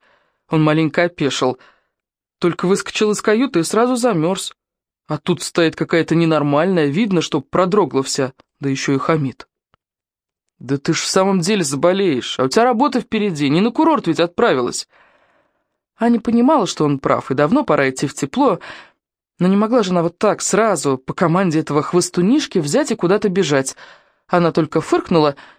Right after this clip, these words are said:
и отвернулась. Стала смотреть на небо и на чаек. «Ладно», примирительно произнес морячок, «вижу я, что ты решила закончить свою молодую жизнь самоубийством. Но я лично не считаю, что это правильно.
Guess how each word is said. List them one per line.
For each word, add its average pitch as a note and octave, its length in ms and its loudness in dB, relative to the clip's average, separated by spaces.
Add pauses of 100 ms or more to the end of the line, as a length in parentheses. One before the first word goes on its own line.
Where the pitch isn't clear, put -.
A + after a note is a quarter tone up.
(120)
и C4 60 2
отвернулась. D3+ 760 0 (480)
Стала G#3+ 300 0
смотреть G3 420 0
на E3+ 80 2
небо F3 260 2
и D3+ 40 2
на C#3+ 100 0
чаек. - 460 -10 (1040)
«Ладно», D3+ 680 0 (720)
примирительно D3+ 640 0
произнес C#3 480 0
морячок, C#3+ 440 -2
«вижу B3+ 280 2
я, A#3 240 2
что F#3+ 160 -2
ты A3 140 0
решила G3+ 360 2
закончить D#3+ 480 0
свою D#3 240 2
молодую D3 400 0
жизнь D3 200 0
самоубийством. C#3+ 760 0 (800)
Но C#3 120 -2
я D#3 120 2
лично F#3+ 260 0
не B3+ 120 4
считаю, F3 300 0
что D#3+ 120 -2
это D3+ 140 -2
правильно. D3+ 460 0